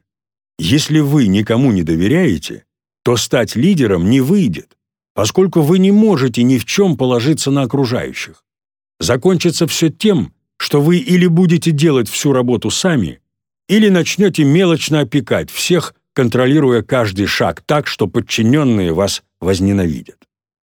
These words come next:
Джейкоб рассказал, как наблюдал подобное в компании, где работал прежде. Когда новый менеджер только начинал,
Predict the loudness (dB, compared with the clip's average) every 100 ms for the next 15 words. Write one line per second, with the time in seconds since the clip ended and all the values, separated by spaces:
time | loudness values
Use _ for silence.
0 | _ _ _ -4 0 0 0 -4 -4 -2
1 | -2 -2 -2 0 0 0 -2 -2 0 0
2 | 2 2 2 0 -2 0 0 0 0 0
3 | -2 -4 -4 0 0 2 0 -2 0 0
4 | 0 -2 -2 -4 -2 -2 -4 -10 -20 _
5 | _ _ _ _ _ _ _ _ _ -4
6 | -2 0 2 4 4 4 2 2 2 0
7 | 0 0 0 -2 0 0 0 -2 0 -2
8 | -4